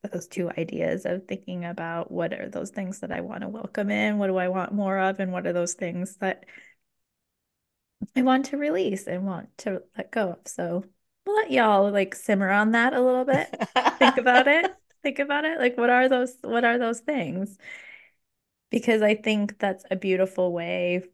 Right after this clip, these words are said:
Speaker 1: for us to human, right? We're always <laughs> growing, we're always changing, and we're human. Like, we mess up and we make mistakes and we step in it. And that this is just all part of who we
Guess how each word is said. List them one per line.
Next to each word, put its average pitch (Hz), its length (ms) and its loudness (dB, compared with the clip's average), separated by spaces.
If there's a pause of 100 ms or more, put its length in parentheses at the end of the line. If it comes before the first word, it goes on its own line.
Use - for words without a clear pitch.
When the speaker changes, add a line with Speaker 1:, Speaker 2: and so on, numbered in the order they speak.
Speaker 1:
for 180 180 0
us 185 160 -2
to - 200 -18
human, 190 600 0
right? 185 360 0
We're 202 220 0
always 202 400 2
<laughs> - 80 -12
growing, 190 800 2
we're 202 200 0
always 220 440 0
changing, 185 800 -4
and 190 100 -2
we're 202 140 0
human. 233 560 0
Like, 214 260 -4
we 226 140 -4
mess 233 400 -4
up 269 320 0
and 226 160 -2
we 226 160 -4
make 247 320 -4
mistakes 294 1040 -4
and 240 500 2 (320)
we 269 220 0
step 320 480 -4
in 262 220 2
it. 240 320 0
And 226 180 0
that 233 300 0
this 240 160 2
is 220 180 2
just 220 160 -6
all 214 380 -2
part 214 440 -2
of 196 300 -4
who 202 360 -4 (760)
we 208 240 0